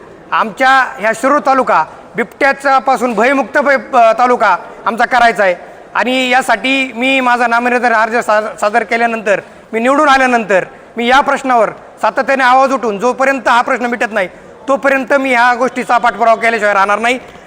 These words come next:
आणि हा जो, ह्यो जो आहे, हा आपल्या सर्वांचा जिव्हाळ्याचा असणारा शेतकऱ्यांचा प्रश्न, हा कांद्याचा प्रश्न. आत्ताच मी सकाळी एका व्यापाऱ्याला त्या ठिकाणी फोन करून विचारलं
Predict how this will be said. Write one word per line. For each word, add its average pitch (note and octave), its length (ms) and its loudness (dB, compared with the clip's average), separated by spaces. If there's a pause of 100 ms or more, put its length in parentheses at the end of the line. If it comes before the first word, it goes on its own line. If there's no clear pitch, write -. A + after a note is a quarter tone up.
आणि G#3+ 240 0
हा - 280 0
जो, E4 160 2 (480)
ह्यो B3 120 2
जो C#4 100 2
आहे, B3 260 4
हा - 300 -6
आपल्या A#3+ 180 0
सर्वांचा C4+ 440 0
जिव्हाळ्याचा B3+ 460 2
असणारा G#3+ 380 0 (320)
शेतकऱ्यांचा C#4 500 0
प्रश्न, G#3 260 -2
हा - 360 -2
कांद्याचा A3 420 0
प्रश्न. G#3 360 -2 (300)
आत्ताच C4 320 -2
मी C4+ 140 -4
सकाळी B3 340 -2
एका A#3+ 200 0
व्यापाऱ्याला A#3 440 0
त्या A3 80 -6
ठिकाणी G#3+ 220 -6
फोन G#3 200 -6
करून G3+ 140 -2
विचारलं F#3+ 340 -2